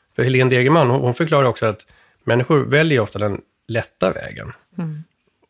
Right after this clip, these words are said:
Speaker 1: Och, och då är det ganska bra om det också är den rätta vägen.
Speaker 2: Precis. Och sen, inte minst, ha en brandvarnare uppsatt som fungerar. Ha en handbrandsläckare som gärna står vid ytterdörren. En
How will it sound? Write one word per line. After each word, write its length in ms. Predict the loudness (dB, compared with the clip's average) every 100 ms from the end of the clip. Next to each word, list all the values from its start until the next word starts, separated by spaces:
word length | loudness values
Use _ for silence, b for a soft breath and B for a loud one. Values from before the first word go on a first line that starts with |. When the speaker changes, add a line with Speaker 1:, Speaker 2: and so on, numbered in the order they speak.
| _
Speaker 1:
Och, 220 | -10 -6 -4
och 80 |
då 100 | 0
är 40 | 2
det 60 |
ganska 200 | 0 0
bra 160 | -2 0
om 100 | 0
det 100 | -2
också 180 | -6 -8
är 40 |
den 140 | -8 -8
rätta 260 | -12 -14
vägen. 360 | -14 -14 -16 -20 _ -12
Speaker 2:
Precis. 540 | -10 -10 -12 -18 -20 _ _ -18 B B
Och 200 | B 0
sen, 380 | 2 2 2 0 -4 _ _ _ _ _
inte 260 | 2 2 2
minst, 600 | 0 0 -2 -6 -12 -18 _ _ _ _ _ _ _ _ -14 -2
ha 160 | 2 2
en 100 | 2
brandvarnare 540 | 2 2 0 0 -2
uppsatt 420 | -4 -4 -6 -6
som 380 | -16 -10 -6 -4
fungerar. 540 | -4 -2 0 0 -2 -4 B B B B
Ha 240 | 0 2
en 80 | 4
handbrandsläckare 920 | 4 4 4 0 -2 -2 0 2 2 -2 -8
som 460 | -4 0 2 2
gärna 340 | -2 0 0 -2
står 380 | -2 0 -2 -6 -18 _
vid 160 | -6 -6 _
ytterdörren. 560 | -8 -4 -2 0 0 -2 B B B B B B _ _ _ -4
En 420 | 0 0 -2 -6